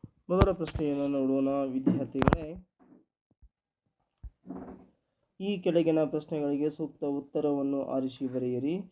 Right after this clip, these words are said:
ಶಬ್ದವು ಪ್ರಸಾರವಾಗುವುದು ಘನಗಳು, ದ್ರವಗಳು ಮತ್ತು ಅನಿಲಗಳ ಮೂಲಕ.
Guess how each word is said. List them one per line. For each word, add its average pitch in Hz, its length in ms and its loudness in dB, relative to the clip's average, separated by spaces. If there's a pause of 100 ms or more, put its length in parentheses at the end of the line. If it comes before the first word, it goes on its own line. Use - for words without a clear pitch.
(160)
ಶಬ್ದವು 151 460 2
ಪ್ರಸಾರವಾಗುವುದು 135 1200 0 (1080)
ಘನಗಳು, 143 600 2
ದ್ರವಗಳು 139 420 0
ಮತ್ತು 135 360 -4
ಅನಿಲಗಳ 131 420 0
ಮೂಲಕ. 123 440 0